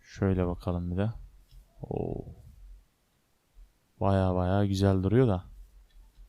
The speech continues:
Şöyle bakacağım. Poz ver lan. Gitti poz vermeden. Sen bari poz ver, gel.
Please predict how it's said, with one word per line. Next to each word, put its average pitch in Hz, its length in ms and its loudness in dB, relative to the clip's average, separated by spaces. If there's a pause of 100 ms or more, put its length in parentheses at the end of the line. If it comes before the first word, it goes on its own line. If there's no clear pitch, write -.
(680)
Şöyle 95 420 -2
bakacağım. - 440 -12 (2750)
Poz 120 240 8
ver 139 120 12
lan. 139 200 8 (1500)
Gitti - 260 -8
poz 95 300 -2
vermeden. 90 360 -2
Sen 127 280 2
bari 113 160 6
poz 92 220 0
ver, 90 120 0
gel. 95 200 -2